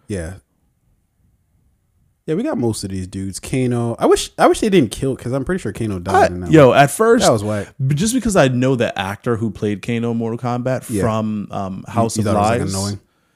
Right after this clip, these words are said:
Speaker 2: We, House of Lies with, like, Marty Khan, Don Cheadle. I was like, you know, I just couldn't see him in the role.
Speaker 1: Yeah, he grew
Speaker 2: But
Speaker 1: into it though.
Speaker 2: Yeah, but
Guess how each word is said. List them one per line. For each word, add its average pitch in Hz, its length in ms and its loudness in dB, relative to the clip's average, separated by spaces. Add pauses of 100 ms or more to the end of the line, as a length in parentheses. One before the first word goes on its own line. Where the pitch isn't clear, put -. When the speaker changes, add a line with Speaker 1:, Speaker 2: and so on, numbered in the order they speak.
(340)
Speaker 2:
We, 120 340 -6
House 120 240 0
of 113 80 -2
Lies 107 220 2
with, 101 100 -2
like, 104 120 -2
Marty 104 240 -2
Khan, 104 300 -2
Don 95 200 -4
Cheadle. 113 380 0 (340)
I 160 80 -2
was 165 120 0
like, 139 180 2
you 170 60 -2
know, 170 120 -6
I 160 100 4
just 147 180 -2
couldn't 151 280 2
see 147 260 -2
him 131 180 4
in 123 80 4
the 110 100 6
role. 113 420 6
Speaker 1:
Yeah, 90 180 -10 (100)
he 269 60 -4
grew 330 120 4
Speaker 2:
But 330 100 2
Speaker 1:
into 165 160 0
it 113 80 -8
though. 80 160 -14
Speaker 2:
Yeah, 139 180 10
but 117 280 4